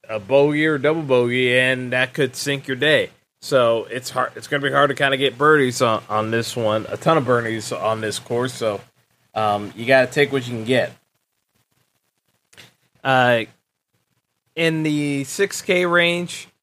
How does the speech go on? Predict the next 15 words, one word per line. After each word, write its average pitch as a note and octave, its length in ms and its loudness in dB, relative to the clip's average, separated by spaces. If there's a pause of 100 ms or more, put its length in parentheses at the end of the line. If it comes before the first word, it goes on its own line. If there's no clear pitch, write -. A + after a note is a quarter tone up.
(400)
uh, C3 440 4 (320)
Kevin G#3+ 260 0
Kisner F#3 480 2
is D#3 80 -2
someone E3 440 -2
I'm C3+ 260 -4
gonna D#3+ 200 0
be D3+ 140 0
playing. D#3 560 -4 (560)
Um, C3 480 0 (1080)
he E3 260 2
actually A#3 320 2
played F3+ 380 0
well, E3 600 4
um, C3+ 640 0